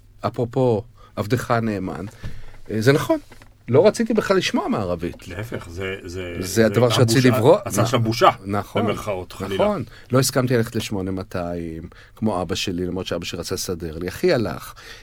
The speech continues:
Speaker 1: אה, לא, הדודים שלי, כולם, כולם היו שם, כולם, מי שאתה רוצה. עכשיו, לא רציתי.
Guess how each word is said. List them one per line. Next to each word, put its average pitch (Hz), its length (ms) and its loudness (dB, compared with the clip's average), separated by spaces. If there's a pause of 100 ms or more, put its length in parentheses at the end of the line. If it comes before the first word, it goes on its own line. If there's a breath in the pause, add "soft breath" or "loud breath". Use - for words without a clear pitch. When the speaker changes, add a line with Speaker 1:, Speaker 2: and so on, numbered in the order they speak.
(100)
Speaker 1:
אה, 92 120 0
לא, 113 240 6
הדודים 123 520 4
שלי, 104 320 2
כולם, 330 440 4
כולם 330 320 4
היו 240 220 6
שם, 90 240 -2 (160)
כולם, 175 680 4
מי 139 80 2
שאתה - 180 -2
רוצה. 110 320 -4 (480 loud breath)
עכשיו, - 320 2
לא 151 260 6
רציתי. - 440 -4